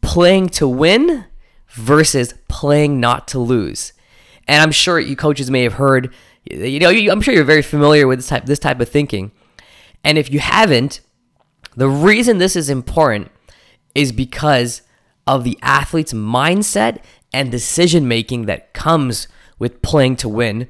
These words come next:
versus playing not to lose. So I'll give you some examples that we noticed. So late game situation, ball gets dug, setter or backcourt player puts in a high ball out of system.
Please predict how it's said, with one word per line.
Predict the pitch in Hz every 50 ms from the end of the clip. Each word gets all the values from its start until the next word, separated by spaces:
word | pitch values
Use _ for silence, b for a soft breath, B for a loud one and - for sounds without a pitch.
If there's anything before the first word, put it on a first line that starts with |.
| b b b b
versus | 98 110 127 123 - 120 104 -
playing | - - - 151 123 117 113 110
not | 107 107 - -
to | - 110
lose. | 101 98 87 - - - - - b b b b b b b b
So | b - 143
I'll | 147 147
give | 139 135 202 214
you | 277
some | 269 - - 214
examples | 180 131 117 127 135 143 143 131 135 127 117
that | 120 95
we | 107 127 127
noticed. | 160 208 226 135 78 - - - - - _ _ _ _ b b b b b b
So | - - - 139 131 127 123 113 - - _ _ _ _ _
late | 107 104 127 131 147 -
game | - 160 170 170
situation, | 160 - 170 - - 156 139 127 127 - - 151 190 240 - _ _ _ _ _ _ _ _ _ _ _ - _ _
ball | 113 113 101 - 135 127 135 156
gets | 156 151 165 165 - -
dug, | 107 104 139 127 131 147 165 196 220 - _ _ _ _ _ _ _ _ _ _ _ _ _ _ _ _
setter | _ - - - 160 156 160 160 175 180 - - -
or | 156 170 170 185 196 202 226 233 - - - _ _ - _ _
backcourt | - 143 147 147 131 - - 170 160 127 -
player | - 147 139 127 120 123 143 180 180 b b b b b b b
puts | - - 175 165 - -
in | 170 156
a | 143
high | 117 - - - 135 143 151 151 160
ball | 143 135 123 123 127 135 -
out | - 135 139 131
of | 131
system. | - - 123 113 - - 131 107 92